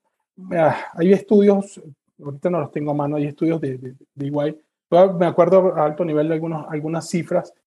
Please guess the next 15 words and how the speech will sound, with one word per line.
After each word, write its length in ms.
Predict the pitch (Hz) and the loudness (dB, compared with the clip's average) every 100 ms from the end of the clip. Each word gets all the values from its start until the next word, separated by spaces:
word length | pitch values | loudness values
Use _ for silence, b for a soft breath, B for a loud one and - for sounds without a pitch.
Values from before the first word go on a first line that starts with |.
| _ | _
de, 560 | - 156 151 143 143 - - | -14 -4 -2 0 -2 -6 -8
de, 100 | 160 | -4
de 180 | 160 | 2
la, 160 | 170 165 | 2 2
del 400 | 170 160 165 160 | 0 2 2 2
alcance 520 | 156 151 214 214 214 | 2 2 2 2 0
o 100 | 156 | -2
cómo 200 | 165 185 | 0 0
están 180 | 190 185 | 2 4
logrando 320 | 180 170 175 | 4 2 0
estos 160 | 170 175 | 0 0
avances, 460 | 147 139 - 165 160 | 0 -4 -4 -6 -6
estos 240 | 143 170 | -6 -2
avances 340 | 151 135 143 139 | 0 -2 -4 -6
reales. 280 | 127 120 | -6 -10